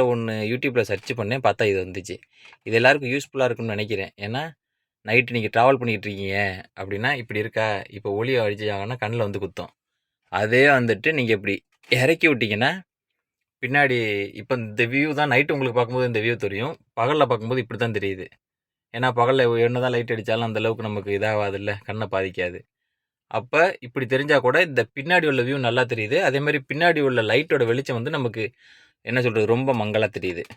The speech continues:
அதனால நம்ம கண்ணுக்கு எந்த பாதிப்பும் இல்ல. நம்ம பாட்டுக்கு ஜாலியா முன்னாடி ரோட்டை பார்த்து ஓட்டிக்கிட்டு இருக்கலாம்.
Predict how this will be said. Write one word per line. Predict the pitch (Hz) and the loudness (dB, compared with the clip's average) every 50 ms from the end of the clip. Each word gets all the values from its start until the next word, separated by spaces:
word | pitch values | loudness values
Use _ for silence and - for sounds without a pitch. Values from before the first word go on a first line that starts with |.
| _ - _ | _ -20 _
அதனால | - 98 107 110 113 131 | -6 -4 -2 0 0 2
நம்ம | 135 131 117 107 | 0 0 -2 -2
கண்ணுக்கு | 95 - 104 117 127 123 - 113 | -2 -2 -2 -2 -2 -2 -2 -2
எந்த | 107 110 | -2 -2
பாதிப்பும் | 101 - 104 101 101 98 - 98 | 0 0 0 0 0 -2 -4 -6
இல்ல. | 135 151 | -6 -4
நம்ம | 143 117 117 123 127 | -2 -2 0 2 2
பாட்டுக்கு | 123 123 123 127 123 110 107 | 4 4 4 2 0 2 2
ஜாலியா | 104 107 110 107 | 2 2 2 0
முன்னாடி | 104 107 107 107 | -2 -2 -2 0
ரோட்டை | 104 107 101 98 95 | 0 0 0 0 -4
பார்த்து | 98 95 - 98 | -4 -4 -4 -6
ஓட்டிக்கிட்டு | 98 95 95 95 - - | -6 -6 -8 -10 -12 -12
இருக்கலாம். | 95 - 98 98 - | -12 -12 -14 -14 -18